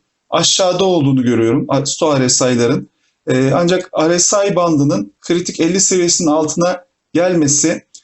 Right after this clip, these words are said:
şu an için kırk dokuz nokta yetmiş sekizde, e, bir sıkıntı gösteriyor hala. E, dolayısıyla tetikte olmakta fayda var. E, Fi-, Fibonacci seviyesini hatırlarsanız daha önce ben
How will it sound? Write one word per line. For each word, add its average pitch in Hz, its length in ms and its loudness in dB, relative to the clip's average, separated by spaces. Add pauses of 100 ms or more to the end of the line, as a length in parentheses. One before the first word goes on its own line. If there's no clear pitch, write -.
(160)
şu - 200 -2
an 175 100 0
için 165 160 -4
kırk - 200 -12
dokuz 175 240 -4
nokta 151 280 -2
yetmiş 151 300 0
sekizde, 139 580 -2 (400)
e, 131 60 2 (680)
bir 196 80 -2
sıkıntı 196 500 -2
gösteriyor 196 540 0
hala. 143 500 0 (340)
E, 131 160 -2
dolayısıyla 175 640 0 (160)
tetikte 185 440 -4
olmakta 180 480 0
fayda 175 400 0
var. 180 220 -2 (400)
E, 131 60 0 (680)
Fi-, - 260 -8
Fibonacci 196 520 0
seviyesini 180 500 0
hatırlarsanız 170 680 -2
daha 175 160 0
önce 151 200 0
ben 180 140 0